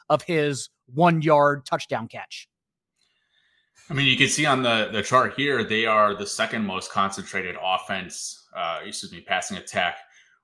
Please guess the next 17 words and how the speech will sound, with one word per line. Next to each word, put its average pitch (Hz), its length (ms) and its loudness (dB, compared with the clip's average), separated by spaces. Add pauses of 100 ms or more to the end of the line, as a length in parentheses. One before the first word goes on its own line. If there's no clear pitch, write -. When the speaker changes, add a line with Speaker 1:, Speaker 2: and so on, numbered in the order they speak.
(120)
Speaker 2:
right 104 440 2
now. 90 640 0 (240)
Mac 113 260 2
Hollins 139 380 2
isn't 135 320 -8 (120)
showing 120 360 -4
up 117 160 -4
on 110 180 0
here, 113 460 -2
but 104 100 -8
he 123 220 -4
is, 113 240 -2 (280)
clearly 123 440 -4
seems 104 420 -6
like 92 120 -8
he's 98 380 -10
the 92 360 -6